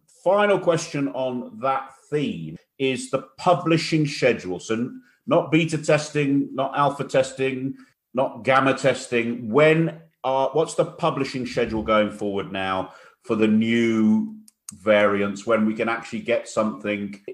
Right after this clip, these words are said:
in our hands which is almost stable? You know, 'cause it, it, obviously the first version,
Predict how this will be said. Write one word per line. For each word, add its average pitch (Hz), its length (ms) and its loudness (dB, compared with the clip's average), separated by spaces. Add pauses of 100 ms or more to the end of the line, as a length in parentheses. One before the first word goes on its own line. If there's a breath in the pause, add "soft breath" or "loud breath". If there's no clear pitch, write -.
(160)
in 147 160 2
our 131 160 2
hands 113 420 0
which 123 240 -6
is 110 320 -8 (240)
almost 120 640 2 (100)
stable? 76 480 -2
You 95 80 -10
know, 92 100 -4
'cause 113 160 -10
it, 151 100 -4
it, 139 300 -8
obviously 123 320 -4
the 101 100 -4
first 110 300 -2
version, 92 420 -2